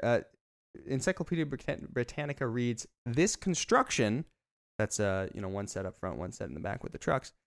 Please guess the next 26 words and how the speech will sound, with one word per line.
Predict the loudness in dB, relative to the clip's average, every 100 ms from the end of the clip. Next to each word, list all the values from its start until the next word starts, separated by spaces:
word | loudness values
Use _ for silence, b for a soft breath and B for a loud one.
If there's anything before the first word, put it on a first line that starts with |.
| _ _ _ 2
"was | 2 2
first | 4 4 4 2
known | 4 6
as | 6 4
the | 2 2
quote-unquote | 2 2 4 2
rocking | 0 4 4 4 2 0 0
skate | -4 -4 -2 -2 -8 _ _ _ _ -6 -2
and | 0
is | 0
now | 2 4
known | 4 2
as | 2 2
a | 2 2
quad | 0 0 2 4 0 -4 -12 _
because | -2 0 0
it | 2
allowed | 4 4 2
the | 0
skater | -2 0 2
to | 0 -2
easily | 0 2 4 4
shift | 2 2 0 -2 -4
on | -2 -2
the |
skates | -4 -4 -4 -4 -8